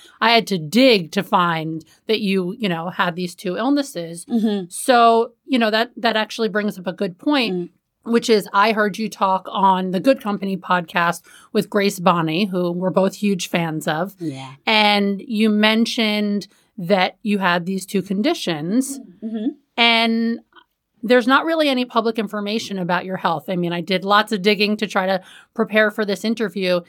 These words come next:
Speaker 1: Is that intentional? Is it that you have so many other things going on that
Speaker 2: Hmm.
Speaker 1: sharing about your health is not a priority?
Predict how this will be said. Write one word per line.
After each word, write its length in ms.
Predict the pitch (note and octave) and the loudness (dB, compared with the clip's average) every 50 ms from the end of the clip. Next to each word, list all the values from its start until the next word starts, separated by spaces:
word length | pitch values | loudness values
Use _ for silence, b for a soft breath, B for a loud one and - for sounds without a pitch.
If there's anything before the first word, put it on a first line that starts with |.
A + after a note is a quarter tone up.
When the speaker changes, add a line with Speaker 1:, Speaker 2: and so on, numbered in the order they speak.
| b b b _ | b b b _
Speaker 1:
Is 120 | G#3+ G#3 | -4 0
that 180 | - A3 G3+ G3 | 2 4 4 4
intentional? 840 | G3+ G3+ G3 - G3 F3+ F#3 F3+ - B3+ C4+ D4 D#4 E4+ F4 E4 b b b b b b _ | 2 -2 -2 -2 -2 -2 -2 -4 -4 -2 0 2 4 4 2 2 b b b b b b _
Is 180 | G#3+ G#3 F#3 G#3 | -2 0 2 2
it 180 | G#3 G#3+ G#3+ | 0 0 2
that 140 | G#3 G#3 G#3 | 2 2 2
you 140 | G#3+ G#3 F3+ | 2 2 2
have 120 | F#3+ F#3 | 2 0
so 200 | - - A3 G#3 | 0 0 0 2
many 180 | G3+ G3+ G3+ G3+ | 2 0 0 0
other 200 | G3 F#3+ G3 G3 | 0 0 0 -2
things 280 | F#3+ - G3+ G3 G3 - | -2 -2 -2 -2 -2 -2
going 300 | - F#3+ F#3+ F#3+ F#3+ F#3 | -2 -2 -2 0 0 0
on 300 | F3+ F3+ G3 G3+ G3+ F#3+ | 0 0 0 0 0 0
that 100 | F3+ F#3+ | 0 0
Speaker 2:
Hmm. 40 | G#3+ | 0
Speaker 1:
sharing 360 | G3+ F#3 G3+ G3 G3 F#3+ F#3+ | 0 2 4 4 4 4 2
about 180 | F#3 F3+ F#3 F3 | 0 0 -2 -2
your 100 | G3+ G3 | -2 0
health 240 | E3 F#3 F3+ F#3+ F#3+ | 0 0 0 0 -2
is 120 | G#3 F#3 - | -4 -6 -4
not 140 | F#3+ F3+ F3+ | -4 -4 -4
a 40 | F3 | -6
priority? 840 | - - F3+ F3 F3 E3+ F3+ F#3+ F#3+ G3 A3 A3+ A#3 A#3+ A3+ - | -6 -4 -2 0 0 0 0 0 -2 -2 -4 -4 -4 -6 -8 -12